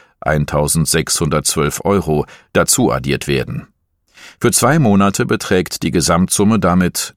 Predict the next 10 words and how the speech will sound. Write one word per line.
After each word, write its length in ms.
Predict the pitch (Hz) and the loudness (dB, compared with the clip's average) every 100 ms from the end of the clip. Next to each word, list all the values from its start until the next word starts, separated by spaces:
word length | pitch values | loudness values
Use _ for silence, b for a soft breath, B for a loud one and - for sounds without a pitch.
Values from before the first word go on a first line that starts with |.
| - | -6
dreitausenddreihundertsechsundachtzig 2500 | 80 90 117 - 98 90 95 90 - - 78 85 90 98 92 85 78 73 - 80 - 73 - 92 82 - | -2 0 -2 0 0 0 0 -2 -2 -4 0 0 0 0 0 0 -2 -2 -2 -4 -4 -6 -4 -4 -4 -2
Euro. 420 | 80 65 60 - b b b | -2 -2 -6 -8 b b b
Heruntergerechnet 960 | 87 80 110 110 95 90 95 - 98 - | 0 2 2 2 2 2 0 2 0 0
auf 180 | 71 | -2
sechs 380 | - 90 - - | -2 -2 -2 -2
Wochen 400 | 82 85 - 123 | 0 -2 -2 -2
sind 260 | 113 98 98 | 0 -2 0
das 320 | 92 - - | 0 0 -4
zweitausendfünfhundertvierzig 1900 | - - 90 - 98 85 95 87 - 92 78 - 71 78 - 120 87 - - | -2 0 0 0 0 0 0 0 0 -2 -2 -2 -2 -2 -2 -4 -2 -6 -6
Euro, 380 | 50 76 76 76 | -4 -4 0 -2